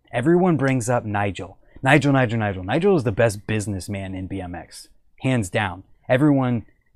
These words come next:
who is against what he does and thinks that he's, uh, selling out and using B M X to make money. No. Nigel is using skills that he learned to make money and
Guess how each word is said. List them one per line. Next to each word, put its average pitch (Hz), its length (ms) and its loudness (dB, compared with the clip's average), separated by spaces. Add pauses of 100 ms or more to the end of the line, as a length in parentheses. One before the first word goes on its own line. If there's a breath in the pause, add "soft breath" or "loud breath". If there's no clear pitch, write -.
(160)
who 127 120 2
is 107 140 0
against 101 540 -6
what 101 200 -2
he 104 160 -6
does 104 460 -6 (400)
and - 120 -4
thinks 131 300 -2
that 113 160 -6
he's, 104 420 -6
uh, 98 300 -4 (960)
selling 107 580 -2
out 101 340 -2 (100)
and 98 200 -4
using 117 520 2
B 117 160 -4
M 107 120 -2
X 104 220 -6
to - 80 -8
make 98 180 -6
money. 98 360 -6 (180 soft breath)
No. 110 320 -2 (460)
Nigel 156 380 0
is 110 120 0
using 113 400 -2
skills 127 720 -2
that - 160 -14
he 170 280 -6
learned 117 480 -4 (500)
to 123 160 0
make 120 260 0
money 101 480 -2 (360)
and 104 280 -4